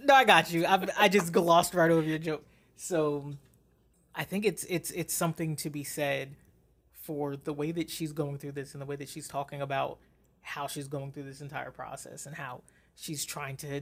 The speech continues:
like, come to terms with, once again, who she is here in this moment, the dragon, who she needs to be,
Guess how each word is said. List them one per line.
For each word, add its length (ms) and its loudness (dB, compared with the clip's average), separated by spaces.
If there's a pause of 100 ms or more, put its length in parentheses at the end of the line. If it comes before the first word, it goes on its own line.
like, 200 -8
come 160 -12
to 100 -12
terms 380 -8
with, 200 -6 (680)
once 180 -12
again, 300 -4 (100)
who 180 -6
she 440 -4
is 160 -8
here 280 -6
in 80 -6
this 160 -8
moment, 420 -8 (480)
the 280 -6
dragon, 560 -12 (460)
who 220 -8
she 220 -6
needs 400 -8
to 100 -8
be, 360 -12